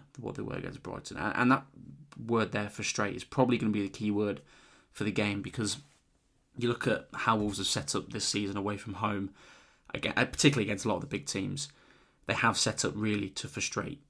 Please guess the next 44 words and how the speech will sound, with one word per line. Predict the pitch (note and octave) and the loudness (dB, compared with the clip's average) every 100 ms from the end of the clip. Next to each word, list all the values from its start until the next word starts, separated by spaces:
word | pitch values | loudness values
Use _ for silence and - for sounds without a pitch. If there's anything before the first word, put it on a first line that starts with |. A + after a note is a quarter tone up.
| - | -8
I | - | -4
think | A2 - - | -2 -2 -4
Chelsea | - B2 B2 - G#2+ | 0 2 2 2 0
is | G2+ | -2
probably | - - A#2+ A2+ G2+ G#2+ | -6 -2 0 0 0 0
the, | G#2+ G#2+ | 0 0
uh, | G#2 | 0
no, | A#2 | -4
sorry, | G2+ A2 G#2 | -2 -2 -2
Chelsea, | - G2+ - G#2 | -6 -6 -4 -4
yeah, | G2+ | -2
United | G2 G#2 A#2+ A2+ - - | -2 4 4 4 0 -4
is | - | -8
pro-, | - A2 | -6 -4
aw-, | A#2 G#2+ A2 | -2 0 0
away | G#2 G2+ G2 | 2 0 0
is | |
probably | - A2 G#2+ | -2 -2 0
the | A2 | 2
only | A2 | 0
game | G2+ A2 G#2 G#2 F#2+ - - - _ - | 0 0 2 0 -2 -12 -20 -20 _ -12
that | - | -8
they | - | -4
probably | - G2 G#2 | 0 2 0
went | F#2+ G#2+ G#2 | 0 0 2
at | A#2+ - - - _ _ _ _ - | 0 0 -4 -4 _ _ _ _ -16
them | - A2+ A2+ A2+ | -6 -2 0 0
away | G2+ A2 | 2 2
from | - G2+ | 2 0
home, | A2+ A2 | 2 2
a | |
big | G#2 A2 | 2 0
team. | - A2+ A2+ A2+ A2+ - | 0 2 2 2 -4 -8
Um, | A2 G2+ G#2 G2+ G#2 - - - - - _ _ - | -6 -4 -2 0 -2 -4 -20 -20 -20 -20 _ _ 0
otherwise, | A#2 G#2 G2+ G2+ - - - - - | 0 2 0 -2 -4 -6 -14 -20 -10
they, | - G#2+ - G#2+ | -6 -6 -6 -8
for | - | -2
the | G#2+ | 2
most | G#2+ - | 2 0
part, | - G2 F#2+ - - - - | -4 -4 -6 -10 -20 -16 -2
set | - G#2+ - | 2 2 0
up | - | -6
to | - G#2 | -2 -4
frustrate, | - - - - A2 G2+ | -4 -4 -2 4 4 2